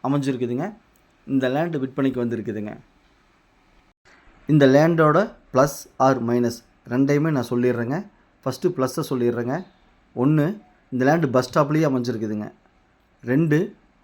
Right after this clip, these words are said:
நிறைய குடியிருப்பு பகுதிகளுக்கு உள்ள இந்த லேண்ட் அமைஞ்சிருக்குதுங்க. மூணு, குண்டடம் ஒரு மூணே மூணு கிலோமீட்டருங்க. ஒரு மூணு நிமிஷம் டிராவலுங்க. பாருங்க, நிறைய குடியிருப்பு பகுதிகள். லெஃப்ட்லேயும் தார் ரோடு,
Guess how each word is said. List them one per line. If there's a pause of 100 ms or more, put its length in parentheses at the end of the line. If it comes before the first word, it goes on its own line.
(160)
நிறைய
குடியிருப்பு
பகுதிகளுக்கு
உள்ள (200)
இந்த
லேண்ட்
அமைஞ்சிருக்குதுங்க. (680)
மூணு, (240)
குண்டடம்
ஒரு
மூணே
மூணு
கிலோமீட்டருங்க. (280)
ஒரு
மூணு
நிமிஷம்
டிராவலுங்க. (1080)
பாருங்க,
நிறைய
குடியிருப்பு
பகுதிகள். (2000)
லெஃப்ட்லேயும்
தார்
ரோடு,